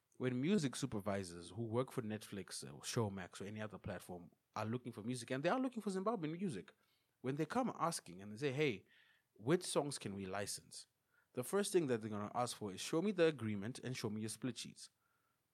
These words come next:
How many artists have those agreements and split sheets ready?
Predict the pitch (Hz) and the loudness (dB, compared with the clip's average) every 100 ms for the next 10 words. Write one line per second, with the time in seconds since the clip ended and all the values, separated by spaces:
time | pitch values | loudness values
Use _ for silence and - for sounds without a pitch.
0 | _ _ - 120 175 202 - 151 151 131 | _ _ -2 2 4 2 4 2 2 -2
1 | - - - 139 120 120 113 107 113 120 | -6 -4 2 2 2 0 0 0 0 0
2 | 104 90 123 110 90 - 92 85 | -2 -6 -6 -6 -8 -8 -8 -10